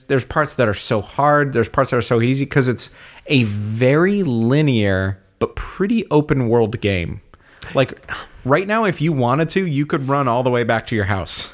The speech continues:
<laughs> in the game, like, all the way back to the witch's house and all that stuff.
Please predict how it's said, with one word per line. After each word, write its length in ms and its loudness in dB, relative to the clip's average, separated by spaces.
<laughs> 100 -14
in 140 2
the 60 0
game, 280 0
like, 180 -4
all 180 2
the 60 0
way 180 0
back 240 -2
to 80 -8
the 80 0
witch's 340 -2
house 320 -4
and 100 -4
all 100 -4
that 160 -4
stuff. 340 -8